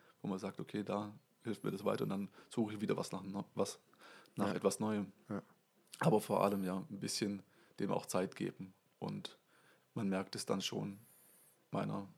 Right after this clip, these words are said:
Speaker 1: Erfahrung nach, dann über die Tage und Wochen, dass es einem gut tut.
Speaker 2: Ja. Und ich glaub, was einem schon auch helfen kann, ist, sich auch noch jemanden zu suchen,
Speaker 1: Mhm.
Speaker 2: der vielleicht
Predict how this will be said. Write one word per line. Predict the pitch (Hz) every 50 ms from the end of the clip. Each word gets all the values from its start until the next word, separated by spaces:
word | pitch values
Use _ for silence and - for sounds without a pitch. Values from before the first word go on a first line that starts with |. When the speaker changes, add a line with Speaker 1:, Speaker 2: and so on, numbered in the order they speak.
| - - -
Speaker 1:
Erfahrung | - 101 - - 95 98 95 98
nach, | 95 95 - - - -
dann | - - -
über | - 104 98 95 -
die | - -
Tage | - - - 90 95 98 98 98
und | 98 - -
Wochen, | 95 - - - -
dass | - -
es | - - -
einem | - - - - - -
gut | - - -
tut. | - - - - - _ _ _
Speaker 2:
Ja. | - 107 104 95 - - - - - - - - - - - - - - - - - - - -
Und | 110
ich | 101
glaub, | - 135 131 131
was | 131 123 -
einem | 127 120
schon | - - 127 117
auch | - - 113 123 - -
helfen | 135 127 127 - 123
kann, | 120 - 131 120 117
ist, | 101 101 107 - - - - - - -
sich | - - - 95 - -
auch | 104
noch | 107 98 -
jemanden | - 110 110 110 104 98 101 101 98
zu | - - 104
suchen, | - - 123 120 117 110 107 107 101
Speaker 1:
Mhm. | 90
Speaker 2:
der | 101 98 -
vielleicht | - 107 107 107 107 - - - -